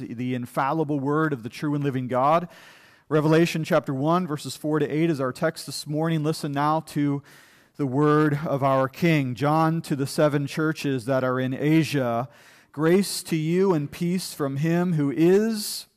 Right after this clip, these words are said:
and who was, and who is to come, and from the seven spirits who are before his throne." Verse five,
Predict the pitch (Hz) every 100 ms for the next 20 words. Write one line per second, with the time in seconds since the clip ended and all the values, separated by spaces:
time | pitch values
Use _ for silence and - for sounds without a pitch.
0 | _ _ _ 131 143 127 135 123 151 170
1 | 180 175 156 139 143 147 165 180 - 156
2 | - 165 165 135 127 131 131 - 143 135
3 | - 165 151 160 156 - - 180 160 120
4 | - - 131 131 123 120 - 139 135 123
5 | 123 - - 139 147 135 113 113 123 123
6 | - 131 123